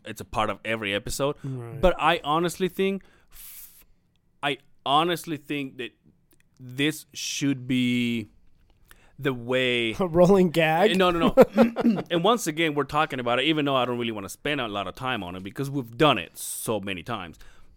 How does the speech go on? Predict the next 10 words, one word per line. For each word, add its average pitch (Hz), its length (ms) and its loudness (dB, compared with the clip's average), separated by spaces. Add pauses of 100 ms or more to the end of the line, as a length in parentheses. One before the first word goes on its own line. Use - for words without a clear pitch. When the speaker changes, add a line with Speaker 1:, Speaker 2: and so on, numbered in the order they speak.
Speaker 1:
But 165 120 2
I 190 140 4
think 170 400 -4 (120)
you 135 220 -4
should 139 500 -6
use 123 720 -4
this, 113 560 -6 (380)
uh, 90 580 -8 (1160)
way 120 640 0 (560)
of 135 240 0